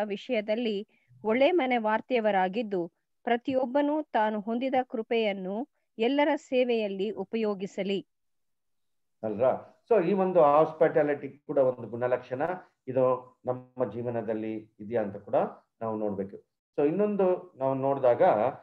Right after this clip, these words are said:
Speaker 2: ಇಲ್ಲಿ ಏನಪ್ಪಾ ಅಂತ ನಾವು ನೋಡಿದಾಗ ಎರಡನೇ ತಿಮೋತಿ ಎರಡನೇ ಅಧ್ಯಾಯ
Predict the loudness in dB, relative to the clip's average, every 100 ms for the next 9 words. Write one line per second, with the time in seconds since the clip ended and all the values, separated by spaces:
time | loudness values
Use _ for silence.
0 | _ _ -8 0 2 2 2 2 0 -2
1 | -2 0 0 2 2 0 2 2 4 0
2 | 0 -6 -6 -6 -8 -8 0 2 2 0
3 | 0 0 4 4 6